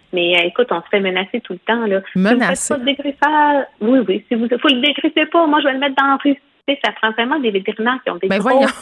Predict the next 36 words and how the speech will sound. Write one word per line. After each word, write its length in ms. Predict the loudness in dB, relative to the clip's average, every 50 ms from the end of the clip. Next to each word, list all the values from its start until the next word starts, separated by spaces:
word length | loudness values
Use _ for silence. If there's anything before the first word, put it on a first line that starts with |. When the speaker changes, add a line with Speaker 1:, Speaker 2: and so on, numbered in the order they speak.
| -12 -10
Speaker 1:
convictions 720 | -8 -6 -4 -4 -4 -4 -6 -8 _ -2 -2 0 0 -2 -4
pour 160 | -6 -4 -2
résister 540 | -2 -2 -2 -2 -6 -10 _ -4 0 0 0
à 80 | 0 0 0
ce 100 | 0 0 0
genre 180 | 0 -4 -4
de 120 | -4 -6 -6 -6 -4
choses-là. 300 | -6 -6 -4 -2 -2 -2 -2 -4 -12 -18 -18 -16 -10 -6
Puis, 200 | -4 -4 -4 -2 -2
il 80 | -2
y 20 | -2
a 40 | 0
des 160 | 0 -2 -2
gens 80 | -2 -4 -6 -4 -2
qui 100 | -2 -2
veulent 440 | 0 0 0 0 0 0 0 -2
comprendre, 480 | 0 -2 -4 -4 -4 -4 -4 -4 -2 -2
comme 160 | -4 -2 -2
là, 120 | 0 0 2
on 40 | 2
en 120 | 2 0 0
parle, 260 | 0 0 2 2 2 0
toi 140 | -2 -2 -2 -2
puis 120 | -4 -2
moi. 120 | 0 2 2 2 2 2
Tu 180 | 2 2 2 2
Speaker 2:
Mhm. 60 | 0 -2 -8 -10 -10 -10
Speaker 1:
avoues 220 | -4 0 0 0
que 80 | 0 0
t'as 100 | -2 -2
fait 140 | -2 -2 0
dégriffer, 580 | 0 0 2 2 0 -2 0 0 0 0 0 -2
t'essayes 460 | -6 -8 -6 -4 -2 -2 0 0 0
de 120 | 2 2 2
mieux 180 | 2 0 0
comprendre. 480 | 0 0 -2 -2 -4 -6 -6 -4 -4 -4